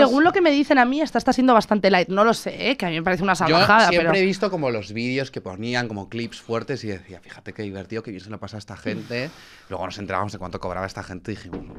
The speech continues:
Speaker 2: "Uh, uh, pobre
Speaker 1: Ah, bueno, es
Speaker 2: gente".
Speaker 1: que es muy fuerte. ¿Sabes, Fran, que no cobran nada? Cobran mil euros los,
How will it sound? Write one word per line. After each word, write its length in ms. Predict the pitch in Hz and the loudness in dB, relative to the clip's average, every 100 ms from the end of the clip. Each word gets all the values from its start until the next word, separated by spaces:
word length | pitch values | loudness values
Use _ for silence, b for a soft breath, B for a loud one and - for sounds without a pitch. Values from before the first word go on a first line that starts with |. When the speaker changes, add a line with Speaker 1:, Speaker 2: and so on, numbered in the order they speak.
| 82 - | -18 -18
Speaker 2:
"Uh, 100 | 82 | -18
uh, 60 | 82 | -14
pobre 260 | 101 92 90 | -10 -8 0
Speaker 1:
Ah, 80 | 247 | 4
bueno, 180 | 254 269 | 6 4
es 60 | 220 | 4
Speaker 2:
gente". 40 | |
Speaker 1:
que 60 | 254 | 2
es 80 | |
muy 120 | 269 277 | 2 2
fuerte. 260 | 285 262 | 2 2
¿Sabes, 360 | 220 226 285 - | 2 4 4 4
Fran, 200 | 330 330 | 2 4
que 120 | 330 | 4
no 120 | 285 | 2
cobran 360 | - 233 214 202 | 2 2 2 2
nada? 320 | 190 180 277 - - b b b b b b b b _ - - | -2 -2 -6 -10 -20 b b b b b b b b _ -20 -2
Cobran 320 | 247 240 233 | 2 4 4
mil 160 | 247 269 | 4 4
euros 400 | 269 302 330 330 | 4 6 4 4
los, 240 | 254 - | 0 0